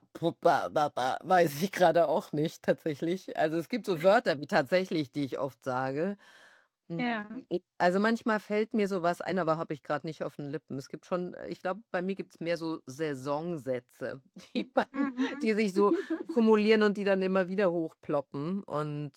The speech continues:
Speaker 1: ähm, ich glaube, im Moment, weil ich mich mit einer therapeutischen Richtung sehr auseinandersetze, äh, formuliere ich oft einen Teil von mir denkt oder fühlt das und das. Also, ich glaube, das hören so die
Speaker 2: Mhm.
Speaker 1: Menschen um mich herum gerade häufig.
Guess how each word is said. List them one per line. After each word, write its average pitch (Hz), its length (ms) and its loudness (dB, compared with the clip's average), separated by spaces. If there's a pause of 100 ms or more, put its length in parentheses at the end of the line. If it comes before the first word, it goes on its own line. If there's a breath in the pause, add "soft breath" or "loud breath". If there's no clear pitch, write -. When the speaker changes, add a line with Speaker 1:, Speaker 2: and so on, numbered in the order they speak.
Speaker 1:
ähm, 143 380 0
ich - 120 -8
glaube, 185 240 4
im 190 60 4
Moment, 180 380 2
weil 170 120 4
ich 170 160 -4
mich 160 160 -6
mit 160 160 -4
einer 156 500 2
therapeutischen 156 760 -6
Richtung 165 360 -8
sehr 147 160 -2
auseinandersetze, 151 1000 -4 (440 soft breath)
äh, - 160 -8
formuliere 165 500 4
ich - 180 -2
oft - 300 0
einen 147 240 0
Teil 202 420 0
von 139 440 -2
mir 143 400 0
denkt 127 420 -2
oder 127 180 0
fühlt 127 420 -4
das 131 220 -4
und 127 160 -6
das. 185 280 -6
Also, 147 140 -8
ich - 80 -14
glaube, 165 240 2
das 175 260 -2
hören 151 200 0
so 147 100 -2
die 147 100 -2
Speaker 2:
Mhm. - 0 -
Speaker 1:
Menschen 147 360 -2
um 156 140 -4
mich 151 200 -4
herum 156 260 -2
gerade 135 360 -6
häufig. - 400 -10